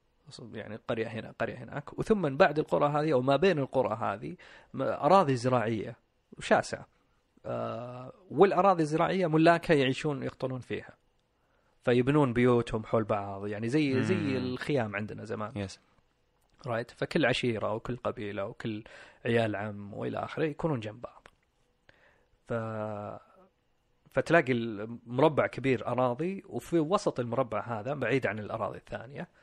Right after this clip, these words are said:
Speaker 1: يكون بيت العائلة اللي تكون مالكة الأرض هذه. فال-، فكذا مجمع الوالد، آه، بيوت عبارة عن غرف مربعة قبال بعض وبي-، في وسطهم حوش وكذا وإلى آخره.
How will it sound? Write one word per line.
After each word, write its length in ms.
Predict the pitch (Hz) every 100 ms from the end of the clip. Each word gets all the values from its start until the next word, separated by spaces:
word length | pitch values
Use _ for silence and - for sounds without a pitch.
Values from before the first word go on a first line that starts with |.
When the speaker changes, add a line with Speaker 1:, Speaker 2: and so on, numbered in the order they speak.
| _ _ _
Speaker 1:
يكون 300 | - 135 127 - 92
بيت 440 | 113 107 139 -
العائلة 400 | 117 117 113 113
اللي 320 | 104 104 113 - _ _ _ - -
تكون 240 | - -
مالكة 320 | 107 101 - -
الأرض 200 | - -
هذه. 140 | - _ _ - - _
فال-، 460 | 120 120 120 - 117
فكذا 720 | 135 123 123 113 - 190 131
مجمع 380 | 117 131 127 107
الوالد، 500 | 110 117 107 160 185 _ -
آه، 220 | 113 117 110
بيوت 680 | 123 120 135 135 127 - - - -
عبارة 320 | 107 117 113
عن 200 | 107 110 123
غرف 320 | 117 - 113
مربعة 520 | 113 113 107 101 110 _ _ _ _ - 101 - 123 127
قبال 300 | 120 117 101
بعض 340 | 101 101 104 107
وبي-، 280 | 107 110
في 140 | 107 113
وسطهم 400 | 113 - - 107
حوش 540 | - 113 110 110 -
وكذا 320 | - - 107
وإلى 240 | 107 107 104
آخره. 180 | -